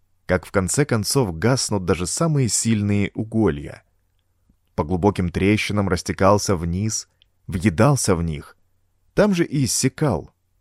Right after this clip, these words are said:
исчезал без следа. Засыпая, солнце плакало? Могучие громады, претерпевая все эти волнующие,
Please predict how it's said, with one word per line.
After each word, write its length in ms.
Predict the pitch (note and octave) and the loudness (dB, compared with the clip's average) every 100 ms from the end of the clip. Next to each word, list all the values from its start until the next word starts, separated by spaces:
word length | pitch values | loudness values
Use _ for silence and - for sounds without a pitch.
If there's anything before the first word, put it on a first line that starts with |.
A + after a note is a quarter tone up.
| _ - | _ -4
исчезал 560 | G#2+ - A#2+ E3 A#2 | -2 0 2 2 0
без 180 | D#2 - | -2 -6
следа. 540 | - F2+ F#2 E2+ C#2+ - _ _ _ _ _ _ _ | -4 -4 -2 -4 -4 -12 _ _ _ _ _ _ _
Засыпая, 880 | F2+ F#2 - F#2 - C3+ C#3 A#2+ A2+ _ _ | -6 -2 -2 -2 0 0 0 -2 -6 _ _
солнце 540 | - - G2+ G#2+ - F#2 | -8 0 2 2 0 -2
плакало? 760 | F2+ E2+ A#2 - D3+ F2+ F2 _ _ _ _ _ _ _ _ _ _ _ | -2 -2 -2 -4 -6 -6 -12 _ _ _ _ _ _ _ _ _ _ _
Могучие 580 | G2 G2 F#2+ A2 - G#2+ | -2 0 2 2 2 2
громады, 720 | F#2+ G2+ F#2 A2 B2 E2 C#2+ - - | 4 4 4 2 0 -4 -6 -10 -8
претерпевая 760 | F2 F#2+ E2 F#2 F2+ G2+ G2+ | -4 -4 -2 0 4 6 6
все 180 | E2+ F#2+ | 4 0
эти 120 | F2 | 0
волнующие, 960 | F2+ F2+ E2+ G2 A#2+ G#2 - G2 F#2 | 2 2 2 0 0 0 0 2 2